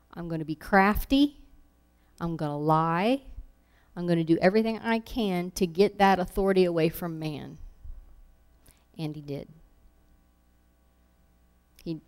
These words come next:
he told a lie. And Eve believed it, Adam believed it.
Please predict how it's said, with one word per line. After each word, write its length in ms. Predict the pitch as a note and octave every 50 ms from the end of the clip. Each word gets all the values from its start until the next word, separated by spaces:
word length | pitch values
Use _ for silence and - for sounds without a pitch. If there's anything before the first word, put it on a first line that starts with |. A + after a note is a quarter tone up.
| _ _
he 200 | - E3 E3+ D#3+
told 260 | - - - D#3 D#3
a 60 | D#3+ E3+
lie. 420 | F3+ A3 C4+ B3+ - - - D#3+ - - - _ _ _ _ _ _ _ _ _ _ _ _ _ _
And 640 | - D#3 D#3 D#3 D#3 D3+ D#3 D#3 D#3 D#3 D3+ D3+ D#3 - - - _ _ -
Eve 240 | E3+ F3 E3+ D#3+ D#3+
believed 360 | F3 E3 E3 E3+ F#3 F#3 F#3
it, 140 | G3+ G3 - -
Adam 280 | - D#3 E3 E3 E3+ E3+
believed 360 | E3+ F3+ F3+ F#3 F#3+ F#3 F#3+
it. 180 | A3 A#3 -